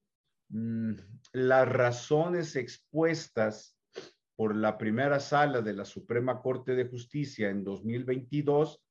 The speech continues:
que aquí aparecen respecto de la fracción cuatro con semáforo verde, serían extensibles a las otras materias, Auditoría Superior, Secretaría de Función Pública, ine.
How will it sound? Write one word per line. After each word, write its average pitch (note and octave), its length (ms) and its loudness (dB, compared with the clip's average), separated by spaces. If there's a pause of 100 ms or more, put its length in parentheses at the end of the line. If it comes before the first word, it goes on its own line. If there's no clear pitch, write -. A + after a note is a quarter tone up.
(260)
que G2+ 80 -6
aquí G#2 200 -4
aparecen A#2 540 0
respecto G2+ 480 -8
de F#2+ 120 2
la F#2+ 100 -6
fracción G2+ 460 -8
cuatro A#2+ 540 0 (460)
con G2+ 140 -4
semáforo A2+ 580 -2
verde, C3+ 520 0 (200)
serían B2+ 500 0
extensibles C3+ 1400 -4 (560)
a C3+ 600 0
las A2+ 300 -4
otras B2+ 400 0
materias, C3+ 680 0
Auditoría F#2 500 -6
Superior, C#3+ 760 -2
Secretaría F#2 480 -6
de F#2+ 60 -12
Función G#2+ 420 -8
Pública, C#3+ 680 -2
ine. G#2 360 -4